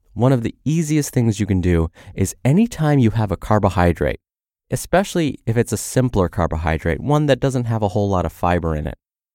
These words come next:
When you consume those foods, go ahead and add some protein to it. So let's say you get hungry for some crackers. Well,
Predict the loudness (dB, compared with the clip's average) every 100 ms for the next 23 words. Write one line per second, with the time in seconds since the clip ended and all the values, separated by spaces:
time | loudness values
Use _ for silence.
0 | _ -4 0 2 0 -2 -4 2 4 4
1 | 4 2 0 0 0 -2 -8 _ _ 0
2 | 2 2 -2 -2 0 0 0 -2 -2 0
3 | 0 2 -2 0 -2 -2 -6 _ -8 -2
4 | 0 0 0 2 2 2 0 0 -2 -2
5 | -4 -6 -6 -6 -4 -2 -2 -8 -16 -20
6 | _ _ _ _ 0 0 0